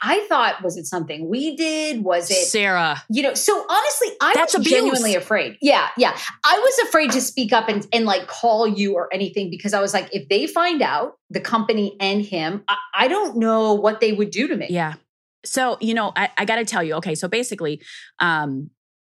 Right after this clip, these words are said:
Speaker 2: the story goes like this. Sarah leaves, I come in. The first year is honeymoon phase. It was, it was beautiful.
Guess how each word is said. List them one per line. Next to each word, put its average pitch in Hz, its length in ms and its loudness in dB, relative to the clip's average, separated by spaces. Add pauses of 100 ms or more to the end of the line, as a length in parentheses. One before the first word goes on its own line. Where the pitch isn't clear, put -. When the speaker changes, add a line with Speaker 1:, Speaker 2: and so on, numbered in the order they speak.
(360)
Speaker 2:
the 180 80 -4
story 277 300 -2
goes 165 260 -2
like 147 220 -4
this. - 240 -6
Sarah 196 240 0
leaves, 269 500 -2
I 180 140 2
come 165 400 -4
in. 247 480 -2 (280)
The 185 80 0
first 226 440 -2
year 185 460 -2
is 175 240 -2
honeymoon 147 400 -4
phase. - 480 -10 (240)
It 233 160 -2
was, 165 260 -4 (140)
it 220 140 0
was 190 220 0
beautiful. 160 800 -6